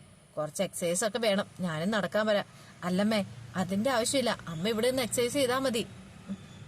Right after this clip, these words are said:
"അല്ല, എന്താ മോളെ, ഞാൻ വന്നാല്, ഞാൻ വന്നാൽ എന്തോ കുഴപ്പമുണ്ടോ?" "ഏ, കുഴപ്പമൊന്നുമില്ല.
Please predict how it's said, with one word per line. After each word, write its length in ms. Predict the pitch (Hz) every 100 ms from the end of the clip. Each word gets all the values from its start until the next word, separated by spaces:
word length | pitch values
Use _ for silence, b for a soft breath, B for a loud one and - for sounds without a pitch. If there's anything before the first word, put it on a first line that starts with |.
| - - - - - - - - -
"അല്ല, 140 | 208 220 - - 190
എന്താ 180 | 208 254
മോളെ, 220 | 254 269
ഞാൻ 260 | 269 208
വന്നാല്, 360 | 262 254 262 269
ഞാൻ 220 | - 349 359
വന്നാൽ 280 | 269 285
എന്തോ 180 | 277 254
കുഴപ്പമുണ്ടോ?" 580 | 294 233 208 - 277 202 - B B
"ഏ, 80 | 170
കുഴപ്പമൊന്നുമില്ല. 840 | - 208 175 175 254 285 294 240